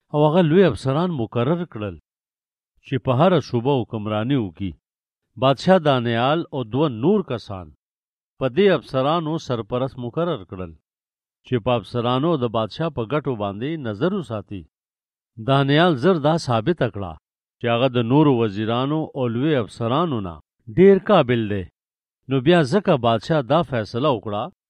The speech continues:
چې هغه په ټوله بادشاهۍ باندې حاکم مقرر کړي. نو په دې وجه نور وزیران او لوی افسران په دې لټون کې شو چې د هغه په حکومتي انتظام کې څه داسې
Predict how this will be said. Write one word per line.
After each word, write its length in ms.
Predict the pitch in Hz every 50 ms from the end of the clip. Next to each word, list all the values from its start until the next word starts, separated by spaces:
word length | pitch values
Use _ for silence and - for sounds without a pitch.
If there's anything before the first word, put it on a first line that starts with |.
| _ _ _ _ _ _ _ _ _ -
چې 100 | - 135
هغه 200 | 123 120 107 120 120 -
په 60 | 123 117
ټوله 340 | - - 131 131 127 127 120 110
بادشاهۍ 500 | 123 123 123 - - 127 120 123 131 131
باندې 440 | 123 131 127 123 131 135 147 135 113
حاکم 420 | 110 113 110 104 - 165 185 185 160
مقرر 380 | 131 - - 120 113 107 104 90
کړي. 220 | - - 101 92 82 - _ _ _ _ _ _ _ _ _ _ _ _ -
نو 160 | 151 143 143 143
په 140 | - 165 147
دې 160 | 135 185 214 175
وجه 340 | 117 110 98 80 90 80 73 - _ _ _ _ _ -
نور 280 | 101 107 143 196 208 180
وزیران 600 | 147 127 113 85 98 113 104 113 117 127 160 190 202 _ _ _ _ _ _ _ _ -
او 100 | 151 139
لوی 260 | 123 117 151 214 233 220
افسران 460 | 156 110 - - 127 123 147 180 202 185 156
په 60 | 139 123
دې 140 | 120 175 208 170 123
لټون 300 | 117 95 - 208 240 240 208
کې 120 | 165 131
شو 220 | 104 - 104 95 82 73 - _ _ _ _ _ _ _ _ _ -
چې 80 | - 135
د 60 | 120 135 131
هغه 140 | 131 156 170 143 180
په 60 | 170 143 123
حکومتي 520 | 120 107 - 123 117 123 120 - 180 180
انتظام 500 | 156 117 - - 113 101 110 139 165 151 120
کې 220 | - - 95 87 80 - _ _ _ _ _ _ _ _ -
څه 180 | - - - 127
داسې 300 | 104 123 127 135 - 202